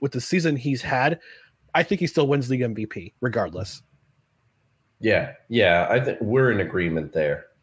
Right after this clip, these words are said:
Speaker 2: We're in agreement there. But yeah, it is. I, 'cause I had forgotten, and, um,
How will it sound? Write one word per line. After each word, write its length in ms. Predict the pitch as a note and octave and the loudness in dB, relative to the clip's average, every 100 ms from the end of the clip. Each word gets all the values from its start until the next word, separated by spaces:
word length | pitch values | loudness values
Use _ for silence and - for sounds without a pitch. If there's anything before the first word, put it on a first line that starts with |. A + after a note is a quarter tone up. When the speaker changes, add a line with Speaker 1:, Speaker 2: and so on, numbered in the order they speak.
| _ - | _ -8
Speaker 2:
We're 180 | F2+ F2+ | -2 0
in 80 | E2+ | 0
agreement 460 | D#2 D#2+ D2+ C#2+ | -2 -4 -4 -4
there. 220 | F2+ E2+ | -2 0
But 300 | E2 F2+ - - - - - | 0 -2 -4 -12 -18 -18 0
yeah, 220 | A#2+ A#2+ | 6 6
it 80 | A2+ | 6
is. 320 | C#3+ A2+ - G#2 | 4 2 0 2
I, 260 | A#2+ A#2+ | 2 0
'cause 220 | A#2+ A2+ | -2 0
I 160 | A#2+ C#3+ | 4 4
had 200 | B2+ F2+ | 4 0
forgotten, 640 | F#2+ G2 G#2 - F2 D#2 - _ _ _ - | -2 0 2 0 -4 -10 -14 _ _ _ -4
and, 260 | F2 E2+ | -4 0
um, 500 | E2+ D#2+ D#2+ D2+ D2+ | 0 0 -2 -6 -14